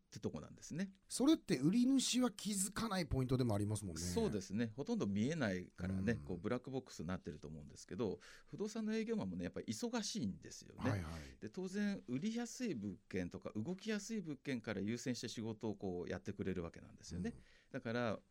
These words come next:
Speaker 1: 私たちはですね、その販売協力会社が動きやすくなる仕組みっていうのを整えることに注力しています。
Speaker 2: ほうほう。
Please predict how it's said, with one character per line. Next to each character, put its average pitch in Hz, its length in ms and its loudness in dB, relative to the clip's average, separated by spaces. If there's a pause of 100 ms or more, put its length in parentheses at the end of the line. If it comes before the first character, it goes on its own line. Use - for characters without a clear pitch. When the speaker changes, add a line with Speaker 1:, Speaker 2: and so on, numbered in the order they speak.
(140)
Speaker 1:
私 - 280 -6
た - 100 -2
ち - 100 -6
は 85 100 -2
で - 100 -10
す - 80 -14
ね、 - 80 -16
そ 151 120 -8
の 139 140 -4
販 190 380 -2
売 190 260 0
協 185 260 0
力 185 240 -4
会 190 220 -2
社 147 140 -4
が 139 180 2
動 175 260 -2
き 240 280 -6
や 233 160 -4
す - 100 -14
く 180 140 -6
な 214 120 0
る 175 120 2
仕 - 140 -4
組 107 160 2
み 110 60 4
っ 104 40 0
て - 140 -4
い - 20 0
う - 20 0
の - 60 2
を - 20 -2
整 101 340 -2
え 95 60 2
る 90 100 -2
こ - 100 -18
と 233 100 0
に 160 140 2
注 - 260 -2
力 85 180 -6
し - 80 -16
て 76 100 -10
い 64 80 -10
ま - 140 -14
す。 - 100 -10
Speaker 2:
ほ - 80 2
う - 40 6
ほ 175 60 4
う。 131 280 -2